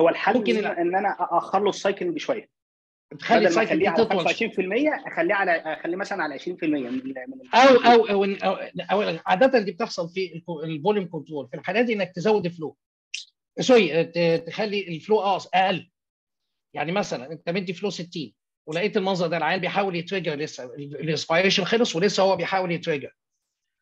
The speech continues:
Speaker 2: ده معناه ان هو عايز وقت اطول في الانسبيريشن. عشان اعمل له وقت اطول في الانسبيريشن اخلي الفلو اقل.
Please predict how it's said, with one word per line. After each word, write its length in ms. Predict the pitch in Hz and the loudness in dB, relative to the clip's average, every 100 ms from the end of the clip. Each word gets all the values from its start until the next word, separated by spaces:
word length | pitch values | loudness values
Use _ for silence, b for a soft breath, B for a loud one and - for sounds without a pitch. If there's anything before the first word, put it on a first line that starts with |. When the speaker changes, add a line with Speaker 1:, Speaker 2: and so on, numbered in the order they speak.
| _ _ _ - _ _ - | _ _ _ -20 _ _ -2
Speaker 2:
ده 100 | 214 | 0
معناه 340 | 180 220 214 | 2 2 2
ان 100 | 196 | 2
هو 120 | 202 | 2
عايز 380 | 185 202 220 175 | 4 4 2 2
وقت 240 | 202 185 - | -2 -4 -4
اطول 360 | 202 208 175 | -6 -2 -2
في 100 | 170 | -2
الانسبيريشن. 680 | 160 165 - 147 135 - - - | -8 -10 -8 -8 -8 -10 -12 -4
عشان 240 | 156 233 | 0 2
اعمل 220 | 202 233 | 4 2
له 60 | 247 | 4
وقت 220 | 247 240 | 4 4
اطول 280 | 233 240 233 | 0 0 -2
في 60 | 208 | -2
الانسبيريشن 480 | 190 - 208 226 | -6 -4 -4 -4
اخلي 260 | 185 214 214 | -4 -4 -4
الفلو 300 | 180 180 226 | -6 0 0
اقل. 380 | 175 170 147 | 0 -2 -4